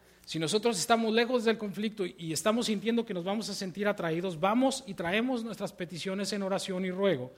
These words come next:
y esperamos en que el Señor las va a contestar para que la paz de Dios guarde nuestros corazones. Entonces usted ya no se va a sentir inquieto por lo que usted le inquieta ahora. La tercera cosa que podemos hacer para que nosotros evitemos a todo a costa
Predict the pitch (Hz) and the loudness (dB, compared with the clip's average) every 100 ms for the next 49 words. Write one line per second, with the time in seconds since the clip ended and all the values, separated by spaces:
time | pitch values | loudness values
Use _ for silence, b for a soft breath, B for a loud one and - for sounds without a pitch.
0 | B B 147 156 - 175 202 226 202 160 | B B -4 -4 0 0 2 0 -2 -2
1 | 156 143 165 196 226 202 208 208 196 180 | -2 -2 -2 0 0 2 0 0 -4 -2
2 | 180 185 B B - 165 151 180 156 196 | -2 -2 B B -2 -2 0 -2 0 0
3 | 208 226 208 190 185 214 240 220 180 170 | 2 4 4 2 2 2 4 2 0 -8
4 | - 160 147 139 107 - _ b b 139 | -6 -4 -2 -6 -12 -16 _ b b -6
5 | 190 196 196 - 202 208 208 202 190 190 | -2 0 -2 -2 -2 -2 -2 -2 -2 -4
6 | 208 190 175 208 208 220 180 151 135 139 | -2 -4 0 2 2 -2 -4 -6 -6 -8
7 | - 170 175 175 B - 147 135 170 160 | -6 -2 -4 -6 B -4 -2 0 0 0
8 | 156 127 120 110 - b b b b b | -2 -6 -8 -12 -20 b b b b b
9 | 147 160 190 180 254 269 262 233 214 202 | 0 2 2 2 2 2 2 0 0 -2
10 | 196 226 220 202 226 208 214 175 165 147 | 0 0 0 2 0 0 -2 -2 -6 -8
11 | B B 147 190 202 233 - - - 175 | B B -2 0 2 0 0 -12 -6 -4
12 | 175 170 214 226 214 160 - 208 214 208 | -2 2 4 4 0 -4 4 6 8 6
13 | 170 - 185 170 - | 0 -2 0 0 -2